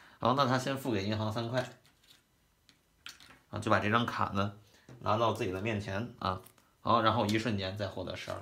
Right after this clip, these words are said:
块啊，就这么简单。好，完了这个动作做完了，就轮到他的对手了，从四个动作里面选啊。当然我说了，启动神灵动作只能从第二个时代开始才有啊，第一时代并没有。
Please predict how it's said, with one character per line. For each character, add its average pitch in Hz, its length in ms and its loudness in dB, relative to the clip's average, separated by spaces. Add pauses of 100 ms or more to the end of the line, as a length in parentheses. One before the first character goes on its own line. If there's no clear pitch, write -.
块 - 140 -18 (120)
啊， 92 120 -4
就 104 100 -4
这 120 80 -4
么 120 60 -2
简 98 160 -4
单。 101 240 -8 (460)
好， 95 260 -2
完 101 140 2
了 120 60 0
这 123 60 0
个 120 80 2
动 113 120 0
作 107 80 2
做 107 100 2
完 98 160 4
了， 104 60 2
就 98 180 -2
轮 92 160 -4
到 95 140 -4
他 90 100 -10
的 90 240 -6 (420)
对 104 140 0
手 98 140 -4
了， - 200 -8
从 95 220 -8
四 - 100 -4
个 98 80 0
动 98 120 -2
作 90 80 -2
里 85 80 -6
面 90 100 -4
选 - 180 -8 (240)
啊。 - 160 -12 (240)
当 117 160 6
然 123 280 2
我 98 100 2
说 120 180 4
了， - 160 4 (200)
启 - 140 0
动 120 100 4
神 117 120 2
灵 123 120 2
动 127 80 2
作 104 120 4
只 95 120 -2
能 98 100 2
从 101 260 -4 (400)
第 151 120 4
二 - 120 8
个 - 80 -2
时 - 140 -6
代 92 140 -2
开 92 180 -4
始 - 100 -8
才 - 140 -10
有 92 300 -8
啊， - 180 -8
第 95 100 -4
一 95 60 -2
时 - 100 -4
代 90 140 -4
并 95 140 -6
没 92 100 -4
有。 - 300 -10